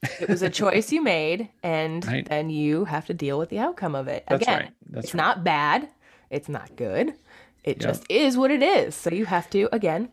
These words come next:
Speaker 1: go with
Speaker 2: Yeah.
Speaker 1: the flow. So
Speaker 2: Do you, and be prepared. You know what you're gonna have to do during Mercury retrograde?
Speaker 1: What's that?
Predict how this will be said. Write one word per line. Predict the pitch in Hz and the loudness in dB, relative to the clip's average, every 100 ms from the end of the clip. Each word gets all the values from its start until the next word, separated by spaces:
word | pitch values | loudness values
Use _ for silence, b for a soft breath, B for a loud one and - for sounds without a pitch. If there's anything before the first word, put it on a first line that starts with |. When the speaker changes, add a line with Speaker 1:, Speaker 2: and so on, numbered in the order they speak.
| - | -10
Speaker 1:
go | 131 | -4
with | 165 | 0
Speaker 2:
Yeah. | 185 | 0
Speaker 1:
the | - | -2
flow. | - 294 381 117 123 - | -6 0 2 2 -4 -12
So | - 131 107 | -4 -2 -2
Speaker 2:
Do | 135 | 0
you, | 147 151 - _ _ - | 0 0 -6 _ _ -2
and | 156 170 - 156 | 0 0 -2 -4
be | 196 226 | 0 0
prepared. | 220 208 254 220 - - | 0 0 2 0 -2 -2
You | 143 | 0
know | 151 | 2
what | 160 110 | 2 2
you're | 151 | 2
gonna | 151 151 | 2 2
have | 151 147 | 0 -2
to | 143 | 0
do | 151 | 0
during | 143 143 143 | 2 2 2
Mercury | 131 131 - 143 | 2 0 0 0
retrograde? | 135 131 - 165 170 190 233 - _ _ _ _ _ _ - | 2 0 0 -2 0 0 -2 -8 _ _ _ _ _ _ -12
Speaker 1:
What's | - 151 147 | -6 -4 -4
that? | 196 - | -6 -8